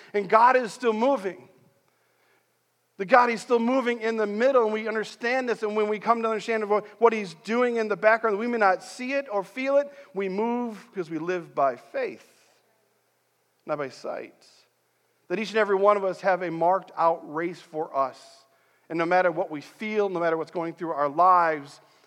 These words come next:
we m-, keep moving forward because God is still moving forward. And then last week we talked about God, the best is yet to come, 'cause God is still gracious.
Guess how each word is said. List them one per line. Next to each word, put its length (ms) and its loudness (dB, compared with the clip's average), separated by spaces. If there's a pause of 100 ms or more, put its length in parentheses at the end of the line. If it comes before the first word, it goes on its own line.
(140)
we 120 -6
m-, 160 -6
keep 300 -10
moving 320 -4
forward 440 0
because 320 -8
God 480 2
is 160 -8
still 320 -12
moving 540 -10 (400)
forward. 560 -6 (1200)
And 80 -8
then 140 2
last 300 4
week 120 -8
we 80 -14
talked 280 0
about 240 -2
God, 260 4 (220)
the 60 -10
best 240 2
is 60 -10
yet 140 -2
to 60 -8
come, 340 -4
'cause 240 -14
God 380 2
is 100 -12
still 480 -8 (580)
gracious. 800 -8